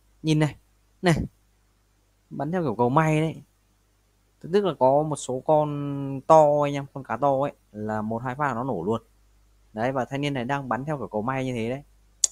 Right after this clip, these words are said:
Chịu. Rất là mất thời gian. Chả được cái gì hết. Nãy giờ mà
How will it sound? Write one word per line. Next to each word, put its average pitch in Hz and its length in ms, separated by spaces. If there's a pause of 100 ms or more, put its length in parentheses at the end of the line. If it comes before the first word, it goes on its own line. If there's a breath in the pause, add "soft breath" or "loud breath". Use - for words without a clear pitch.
(440)
Chịu. 196 260 (1160)
Rất 185 160
là 143 60
mất 120 180
thời 107 100
gian. 123 300 (1120)
Chả 113 320
được 127 120
cái 120 100
gì 104 180
hết. 104 140 (1300)
Nãy - 160
giờ 135 200
mà 110 1120